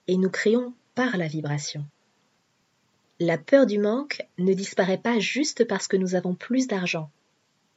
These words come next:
C'est vraiment un état d'esprit et une vibration à transformer. Les jugements négatifs que nous portons sur nous, sur notre capacité à générer et à gérer l'argent, créent aussi le manque.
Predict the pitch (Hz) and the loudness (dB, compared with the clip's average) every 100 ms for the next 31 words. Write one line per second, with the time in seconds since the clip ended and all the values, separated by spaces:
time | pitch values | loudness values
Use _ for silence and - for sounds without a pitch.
0 | _ _ _ _ _ - 196 190 214 220 | _ _ _ _ _ 0 4 4 4 4
1 | 175 175 247 247 226 220 - 240 294 - | 4 4 2 2 0 -4 -4 -2 -2 -6
2 | _ _ - 175 175 165 247 226 220 - | _ _ -2 0 0 0 0 2 0 0
3 | 254 294 - 160 - 254 240 - 185 160 | -4 -4 -6 -8 -6 -4 -2 0 0 -2
4 | 147 147 _ _ _ _ _ _ _ _ | -4 -8 _ _ _ _ _ _ _ _
5 | _ _ _ _ _ _ 175 180 185 214 | _ _ _ _ _ _ 0 2 4 2
6 | 226 254 214 180 180 277 - 196 175 180 | 2 4 4 4 2 0 -2 -2 0 -2
7 | 180 220 220 175 160 208 330 - _ _ | -4 -4 -4 -4 -2 -2 -4 -8 _ _
8 | _ _ _ - - 175 165 180 151 208 | _ _ _ -8 -4 -2 -2 -4 -4 -2
9 | 208 - 190 233 226 - 165 151 190 202 | -2 -4 -4 2 2 2 -2 0 4 4
10 | 202 196 208 208 _ - 156 151 175 202 | 2 0 0 -2 _ -4 -2 0 2 2
11 | 202 175 175 180 254 - _ _ _ _ | 2 0 0 -2 -2 -6 _ _ _ _
12 | - - 285 247 196 - 185 170 160 156 | -10 -2 4 4 4 0 -2 -2 -4 -8
13 | - | -12